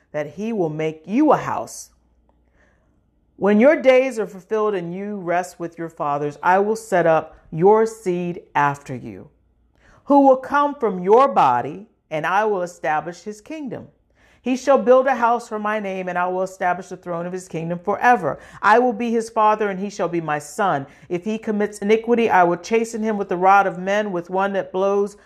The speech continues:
of the sons of men." Now, that's not Jesus, because Jesus has no iniquity. Talking about Solomon. But he knows that the kingdom that will be forever and ever and ever is Jesus.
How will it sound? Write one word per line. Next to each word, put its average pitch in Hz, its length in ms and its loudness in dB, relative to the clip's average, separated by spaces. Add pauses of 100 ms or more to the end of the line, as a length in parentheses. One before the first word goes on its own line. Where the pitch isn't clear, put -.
(120)
of 165 160 -4
the 165 80 -6
sons 190 360 -2
of 165 60 0
men." 147 200 -2
Now, 208 80 2
that's 392 240 2
not 254 220 -2
Jesus, 254 420 -4 (160)
because 262 260 2
Jesus 311 280 -4
has 269 180 4
no 226 140 2
iniquity. 254 480 2 (720)
Talking 202 200 2
about 196 120 -2
Solomon. 240 400 -2 (2000)
But 220 160 6
he 262 160 2
knows 294 300 4
that 240 140 -6
the 233 80 -8
kingdom 269 400 -6
that 226 100 -2
will 220 120 -2
be 233 140 -6
forever 240 600 0
and 226 80 -2
ever 214 180 0
and 220 100 -2
ever 381 300 0
is 370 300 2
Jesus. 190 440 -6